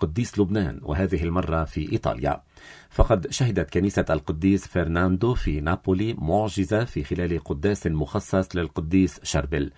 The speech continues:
حيث امتلأت عبوة الزيت المقدس مجددا بعد أن نفدت أثناء مسح رؤوس المرضى والمصلين. وقال الكاهن الذي وزع الزيت إنه لم يتوقع هذا العدد الكبير من الحضور، ملاحظا أن الزيت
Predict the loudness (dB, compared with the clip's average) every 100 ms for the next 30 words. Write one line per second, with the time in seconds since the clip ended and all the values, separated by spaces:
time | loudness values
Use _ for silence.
0 | -20 -20 -20 -4 0 0 -2 -2 0 2
1 | 0 -4 0 2 0 0 -4 2 2 4
2 | 0 -2 -2 -2 0 -2 0 -2 0 0
3 | 2 2 2 0 0 -2 -2 -2 0 2
4 | 2 0 -4 -6 -2 0 0 -2 0 -2
5 | -4 -6 -4 -2 -2 -2 0 0 2 2
6 | 0 0 0 -2 -2 -2 0 -2 -6 -12
7 | -20 -20 -20 0 6 8 8 6 2 0
8 | 2 2 2 2 0 0 0 0 0 0
9 | 0 2 2 4 2 4 2 4 2 2
10 | -2 0 0 0 0 0 0 0 0 0
11 | -4 -4 -4 -2 -2 2 2 2 0 0
12 | -2 -2 -2 -4 -8 0 0 2 -2 -2
13 | -4 -4 2 2 2